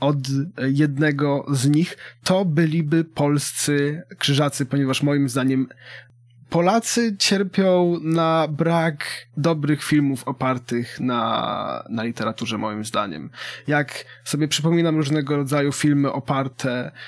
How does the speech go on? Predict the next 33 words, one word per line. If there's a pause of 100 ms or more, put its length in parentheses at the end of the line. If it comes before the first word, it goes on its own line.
(160)
na, (440)
a, (140)
różnego, (300)
na
lekturach
w
szkole
i
tak
dalej, (280)
żaden
z
nich (540)
nie
był, (580)
bra-,
brakowało
im
zawsze
czegoś.
Za-,
zawsze
sobie
przy-,
przypominam
o
takich
rzeczach. (260)
I
w
tym
przypadku
mo-,